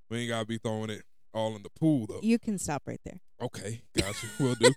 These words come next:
Speaker 1: <laughs> All right, but
Speaker 2: I thought this
Speaker 1: yeah,
Speaker 2: was
Speaker 1: yeah.
Speaker 2: a family-friendly
Speaker 1: <laughs>
Speaker 2: pod.
Speaker 1: I said it wasn't. I coulda swore I thought, I started this with, like, "Yo, man, turn it off. Your kids around." Uh, but yeah,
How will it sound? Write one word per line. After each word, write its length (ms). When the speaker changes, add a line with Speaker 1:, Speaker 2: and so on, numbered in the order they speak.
Speaker 1:
<laughs> 200
All 180
right, 100
but 140
Speaker 2:
I 40
thought 180
this 180
Speaker 1:
yeah, 60
Speaker 2:
was 80
Speaker 1:
yeah. 60
Speaker 2:
a 80
family-friendly 800
Speaker 1:
<laughs> 120
Speaker 2:
pod. 460
Speaker 1:
I 160
said 340
it 60
wasn't. 220
I 60
coulda 200
swore 140
I 180
thought, 380
I 20
started 340
this 120
with, 100
like, 160
"Yo, 200
man, 180
turn 220
it 80
off. 180
Your 80
kids 240
around." 220
Uh, 240
but 140
yeah, 180